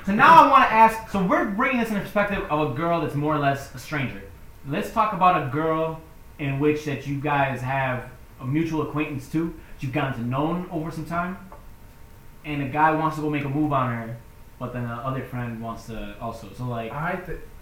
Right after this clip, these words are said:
Speaker 2: it, no, it's
Speaker 1: I'm
Speaker 2: not
Speaker 1: bringing
Speaker 2: you,
Speaker 1: this up
Speaker 2: it's
Speaker 1: because I was
Speaker 2: not
Speaker 1: just watching
Speaker 2: you,
Speaker 1: Community.
Speaker 2: it's not you, it's two people you know, or you're, it's you.
Speaker 1: So, so it's, it's, so, like, for example, it's me and Josh, and
Speaker 2: And
Speaker 1: then a girl that
Speaker 2: I,
Speaker 1: we both, no, no,
Speaker 2: and
Speaker 1: and a
Speaker 2: I'm
Speaker 1: girl
Speaker 2: watching, or you
Speaker 1: No,
Speaker 2: guys
Speaker 1: no,
Speaker 2: are
Speaker 1: no, no,
Speaker 2: just
Speaker 1: just,
Speaker 2: you
Speaker 1: it's
Speaker 2: guys?
Speaker 1: between me and Josh.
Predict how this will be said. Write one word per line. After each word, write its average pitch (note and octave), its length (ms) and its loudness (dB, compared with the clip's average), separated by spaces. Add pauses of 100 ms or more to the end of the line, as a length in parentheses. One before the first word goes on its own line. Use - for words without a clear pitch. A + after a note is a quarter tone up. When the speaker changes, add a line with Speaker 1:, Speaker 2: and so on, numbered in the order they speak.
(260)
Speaker 2:
it, E3 200 -6
no, D3 240 4
it's D3 200 -4
Speaker 1:
I'm A#3+ 80 10
Speaker 2:
not - 60 10
Speaker 1:
bringing B3 180 8
Speaker 2:
you, - 40 4
Speaker 1:
this - 80 2
up A#3+ 80 6
Speaker 2:
it's A3 80 2
Speaker 1:
because A3+ 200 10
I A#3 40 8
was - 80 8
Speaker 2:
not - 0 -
Speaker 1:
just - 20 6
watching F4+ 240 12
Speaker 2:
you, F3+ 60 2
Speaker 1:
Community. F#3+ 400 2
Speaker 2:
it's - 100 0
not E3+ 260 6
you, D#3 160 4
it's - 180 -2
two D3+ 180 -2
people B2+ 340 -4
you A2 80 -6
know, A#2+ 240 -4
or B2 280 -2
you're, C3 400 -6 (180)
it's C3+ 180 -8
you. C3 260 -4
Speaker 1:
So, G3 160 2
so G3+ 180 4
it's, - 180 0
it's, E3+ 180 -2 (180)
so, F3 120 0
like, E3+ 100 4
for E3+ 80 0
example, E3 320 0
it's C#3 180 -4
me E3+ 280 0
and D3+ 200 -2
Josh, D3+ 360 4 (400)
and C#3+ 100 -2
Speaker 2:
And D3 100 2
Speaker 1:
then C#3+ 120 0
a - 20 -2
girl D3+ 120 6
that F#3 200 10
Speaker 2:
I, F#3+ 80 4
Speaker 1:
we C#3 80 0
both, F3+ 240 4
no, E3 80 2
no, D3 100 2
Speaker 2:
and D#3 100 0
Speaker 1:
and D#3 80 4
a - 20 6
Speaker 2:
I'm D#3+ 200 6
Speaker 1:
girl D#3 120 6
Speaker 2:
watching, F3+ 440 2 (120)
or D3+ 160 0
you D#3+ 160 0
Speaker 1:
No, G3 140 8
Speaker 2:
guys A#3+ 120 10
Speaker 1:
no, A#3+ 60 4
Speaker 2:
are A#3 100 4
Speaker 1:
no, A3+ 100 4
no, C#3+ 40 2
Speaker 2:
just E3+ 140 4
Speaker 1:
just, - 100 0
Speaker 2:
you D3+ 100 2
Speaker 1:
it's C3 140 0
Speaker 2:
guys? F#3 100 -2
Speaker 1:
between A3+ 220 2
me A3+ 100 2
and F#3+ 80 2
Josh. - 240 2